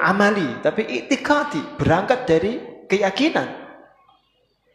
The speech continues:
Bagaimana mungkin orang beriman bisa mencintai orang kafir itu? Tak mungkin. Maka jenengan lihat dalam sejarah,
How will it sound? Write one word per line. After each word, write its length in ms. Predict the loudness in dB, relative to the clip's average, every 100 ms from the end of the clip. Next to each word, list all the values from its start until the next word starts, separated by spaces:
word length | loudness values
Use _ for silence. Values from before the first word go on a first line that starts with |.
| _ _
Bagaimana 480 | 2 4 6 6 4
mungkin 320 | 4 2 2
orang 240 | 2 0 0
beriman 460 | 0 2 2 0 0
bisa 240 | 2 2
mencintai 480 | 2 -2 2 2 2
orang 320 | 2 0 -2
kafir 400 | -6 -6 -8 -10
itu? 140 | -14 -20 _ -14
Tak 160 | -14 -10
mungkin. 400 | -10 -12 -16 -20 -20 _ _ _ _ _ _ _ _ _ _ _ _
Maka 240 | 0 2 4
jenengan 320 | 2 2 6
lihat 160 | 6
dalam 240 | 6 6 4
sejarah, 640 | 0 0 2 2 -2 -6